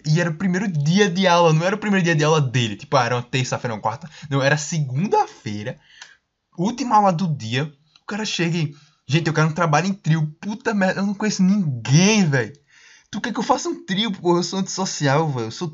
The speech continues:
tímido. Eu vou chegar lá e falar com quem nessa porra, velho? Eu já fiquei assim, e a aula dele já era na quarta-feira, tá ligado?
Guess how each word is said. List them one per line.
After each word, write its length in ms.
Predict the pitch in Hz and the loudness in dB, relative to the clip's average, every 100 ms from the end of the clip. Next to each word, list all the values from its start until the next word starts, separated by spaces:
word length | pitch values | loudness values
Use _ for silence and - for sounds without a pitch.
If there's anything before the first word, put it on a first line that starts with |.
| - | -8
tímido. 320 | 135 160 160 | -2 0 0
Eu 40 | 143 | 0
vou 80 | 151 | -2
chegar 180 | 165 165 | -2 -2
lá 60 | |
e 20 | 156 | 0
falar 200 | 165 165 | -2 -2
com 160 | 185 | -6
quem 140 | 151 156 | -2 0
nessa 200 | 151 156 | 0 -6
porra, 420 | - 147 135 104 | -4 -2 0 -2
velho? 180 | 98 - - | -6 -12 -8
Eu 60 | 185 | -4
já 100 | 208 | -4
fiquei 180 | - 214 | -2 -4
assim, 380 | 208 180 190 180 | -4 -2 0 2
e 80 | |
a 40 | 180 | 2
aula 140 | 185 | 2
dele 140 | 170 170 | -2 -4
já 80 | |
era 100 | 175 | -2
na 80 | 180 | -4
quarta-feira, 560 | - 147 196 - 131 170 | -4 -6 -6 -8 -8 -8
tá 100 | 160 | -8
ligado? 280 | 135 139 | -6 -6